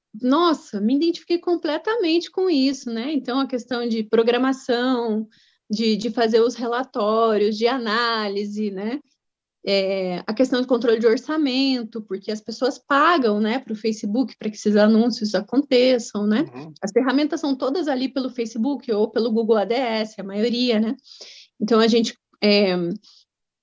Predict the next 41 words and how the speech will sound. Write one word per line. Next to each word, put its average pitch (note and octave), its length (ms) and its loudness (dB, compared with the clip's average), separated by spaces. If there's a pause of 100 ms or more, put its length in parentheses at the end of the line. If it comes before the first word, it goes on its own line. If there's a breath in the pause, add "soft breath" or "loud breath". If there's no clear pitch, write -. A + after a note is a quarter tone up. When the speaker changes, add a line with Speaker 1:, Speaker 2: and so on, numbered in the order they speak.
(120)
Speaker 1:
é, G3 200 4
por A3 160 2
exemplo, G#3+ 320 0
né? G#3+ 260 0
Ah, A#3 180 0
você G#3+ 440 -2
pensou D#4 680 2
em F#4 200 -2
comer E4+ 340 -2
pizza, G#3 640 -4
e E3+ 80 -10
daí G#3+ 160 -2
você B3+ 160 -8
joga A#3+ 240 -2
no C4+ 140 -2
Google D#4 420 -2
e, D#4+ 140 -6
de B3+ 100 -4
repente, C#4 320 -6
aparece C#4+ 420 -2
a C#4 60 -10
pizzaria C#4 460 0
em G#3+ 80 -2
primeiro A#3 300 0
lugar A#3 340 0
ali, G3+ 240 -4
né? G#3+ 180 -4 (560 soft breath)
Então, A3 400 4
são C#4 300 2
Speaker 2:
Uhum. F3 140 -4
Speaker 1:
essas A3 300 -2
coisas, A#3 360 2
assim, A#3+ 200 -4
que, C#4 340 0 (1000 loud breath)
ah, A3 500 0 (240)
esse A#3 220 -2
trabalho, D4+ 560 4
assim, D#4 280 2
pra F4 160 0
mim C#4+ 300 4
foi D#4 500 -2